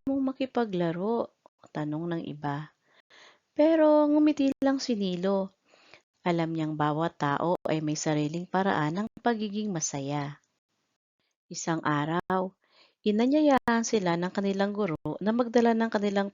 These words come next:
paboritong libro sa klase. Si Nilo ay nagdala ng aklat tungkol sa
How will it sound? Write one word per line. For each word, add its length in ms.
paboritong 640
libro 560
sa 160
klase. 640
Si 240
Nilo 340
ay 160
nagdala 480
ng 160
aklat 540
tungkol 320
sa 100